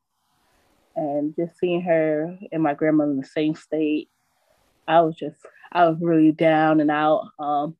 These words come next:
as well as my mom being in the hospital, I also got sick with covid. Um, and I was in quarantine for a whole entire month because I caught a real bad case of it,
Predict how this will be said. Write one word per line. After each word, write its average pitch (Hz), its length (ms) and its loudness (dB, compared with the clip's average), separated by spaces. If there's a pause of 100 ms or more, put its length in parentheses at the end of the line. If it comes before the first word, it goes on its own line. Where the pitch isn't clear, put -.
(880)
as 170 140 0
well 185 160 4
as 190 80 -2
my 180 80 0
mom 160 260 0
being 160 160 -2
in 151 60 -2
the 143 60 -6
hospital, 156 720 -2
I 160 100 -4
also 165 420 -2
got 156 260 -4
sick 165 220 -6
with 165 140 -6
covid. 165 580 2 (560)
Um, 151 480 0
and 151 140 -6
I 156 140 0
was 156 280 -4 (340)
in 180 120 -6
quarantine 175 680 0
for 180 120 0
a 165 120 2
whole 165 240 0
entire 156 380 -2
month 156 340 -6 (100)
because 160 240 -8
I 156 100 -2
caught - 240 -2
a 156 60 0
real 151 180 2
bad 156 240 -4
case 156 260 -4
of 165 180 2
it, - 80 -6